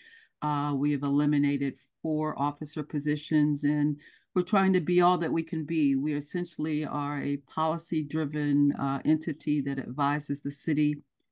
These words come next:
We are collectively twenty-five N P Us, all bringing the various issues as each u-, u-,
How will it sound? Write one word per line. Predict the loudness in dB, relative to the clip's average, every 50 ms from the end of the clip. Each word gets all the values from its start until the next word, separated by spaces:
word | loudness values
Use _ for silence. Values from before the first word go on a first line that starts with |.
| _ -2
We | 0 0 0
are | 0 -2
collectively | -4 -2 0 0 2 0 0 -2 -4 -6 -6 -2 0 0 2 0 0
twenty-five | -2 -4 -4 -2 0 0 -2 -2 -2 0 0 0 0 2 4
N | 4 4 2
P | 2 0 2
Us, | 2 4 4 4 4 4 2 0 -2 -8 _ _ _ _ _ _ _ _ -2
all | 0 0 0 0
bringing | -2 0 0 2 4 4 6 6 6 6 6 4 4 2
the | 0 -2
various | -2 -2 -2 0 0 0 0 -2 -4 -4 -4
issues | -4 -4 -4 -4 0 2 2 2 2 0 -2
as | -4 -4 -2
each | -2 -4 -4 -4 -4 -4
u-, | -2 -2 -2 -2
u-, | -2 -2 -2 -4